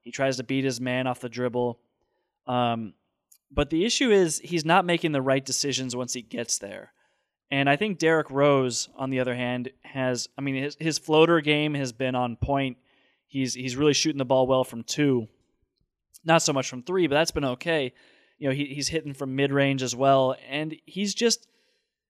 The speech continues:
he's averaging four assists per game to just one turnover. That's, that's a great ratio he's got going on here. And he's, he's looking like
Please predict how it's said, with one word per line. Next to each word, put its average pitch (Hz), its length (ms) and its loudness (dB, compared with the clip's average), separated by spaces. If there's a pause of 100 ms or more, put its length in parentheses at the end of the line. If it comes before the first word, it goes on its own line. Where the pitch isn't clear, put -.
(380)
he's 156 280 0
averaging 156 360 4
four 165 300 4
assists 170 320 0
per 175 160 -2
game 139 340 0
to 139 60 0
just 131 240 -6
one 135 280 0
turnover. 120 720 -6
That's, 127 180 -10
that's 120 140 -12
a 120 60 -12
great 127 340 -6
ratio 123 440 -4
he's 120 140 -6
got 120 160 -6
going 120 220 -8
on 120 180 -8
here. 117 280 -10 (920)
And 147 220 -4
he's, 156 540 -4 (1300)
he's 165 300 -4
looking 220 380 0
like 156 460 -2